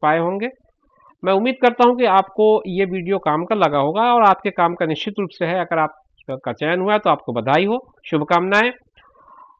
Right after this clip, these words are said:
इसी तरह से अगले वीडियो में किसी और जानकारी के साथ आपसे फिर मुलाकात करूंगा। तब तक मुझे दीजिए इजाजत और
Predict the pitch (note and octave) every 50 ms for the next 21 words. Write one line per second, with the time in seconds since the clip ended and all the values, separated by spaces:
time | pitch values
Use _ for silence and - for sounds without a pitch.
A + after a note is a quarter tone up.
0 | _ _ _ _ _ _ - G#3+ - C#4 C4 C#4 C#4 C#4 C4+ C#4 C#4 C#4 C#4+ C#4
1 | C4+ - - _ _ - C4+ G#3 G#3+ C4 C#4 C#4 B3+ A#3+ G#3+ F#3+ G#3+ G#3 G#3 G#3+
2 | A3 G#3+ - G3 - G#3 G3+ G#3 G#3 F#3+ G3+ G3 F#3+ F#3+ F#3 F#3 F3 F3 F3+ E3+
3 | - F3 E3+ F3 E3+ D#3+ - E3+ D#3+ - G3+ A#3 A#3 A3+ G#3+ F#3+ E3+ E3+ D3+ D3+
4 | - - D#3 D#3+ E3 F3+ G#3 B3 - _ _ _ _ _ _ - F3 F3 - -
5 | G3 F#3 F#3 F#3 F3+ F3+ F#3+ F#3 F#3 F#3 F3 E3 E3+ E3+ - D#3+ D#3 E3 E3 F#3+
6 | A#3 A#3+ - - - _ _ _ _ _ _ _ _ _ _ _ _ _ _ _
7 | _ _ - C#3+ D3+ D#3 D3+ D3 -